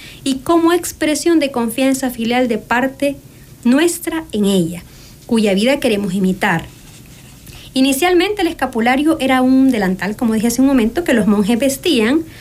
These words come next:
sobre el hábito religioso durante el trabajo manual. Con el tiempo asumió el significado simbólico de querer llevar la cruz de cada día,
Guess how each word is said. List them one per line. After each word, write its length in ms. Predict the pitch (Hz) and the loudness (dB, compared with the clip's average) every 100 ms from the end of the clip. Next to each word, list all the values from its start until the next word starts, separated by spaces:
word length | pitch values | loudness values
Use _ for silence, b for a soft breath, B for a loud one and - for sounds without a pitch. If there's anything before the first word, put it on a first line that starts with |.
| B B | B B
sobre 420 | - - 247 220 | -4 0 2 2
el 100 | 196 | 0
hábito 340 | 220 254 269 269 | 0 0 0 0
religioso 640 | 240 226 220 294 339 339 | 2 0 0 0 0 0
durante 360 | 285 214 208 208 | 0 2 0 -2
el 40 | |
trabajo 340 | 202 185 185 214 | -2 -2 -2 0
manual. 520 | 202 180 180 170 175 B B B B - | 0 2 2 0 -4 B B B B -4
Con 200 | 233 233 | 0 2
el 160 | 226 | 2
tiempo 580 | 208 247 285 403 392 381 | -2 0 0 0 -2 -2
asumió 520 | 254 247 - 220 214 226 | -2 -4 0 0 2 0
el 100 | 269 | 0
significado 800 | 294 294 294 311 302 294 294 | 2 2 2 0 -2 2 2
simbólico 720 | 294 311 302 262 220 240 - 320 | 2 2 2 2 0 -4 -8 -8
de 260 | 208 247 | -2 -2
querer 360 | 247 214 214 277 | 0 0 2 2
llevar 320 | 277 247 277 | 0 0 2
la 180 | 269 233 | 0 0
cruz 220 | 262 262 | 0 0
de 120 | 240 | 0
cada 280 | 240 247 220 | 0 0 2
día, 340 | 202 190 185 | 2 2 2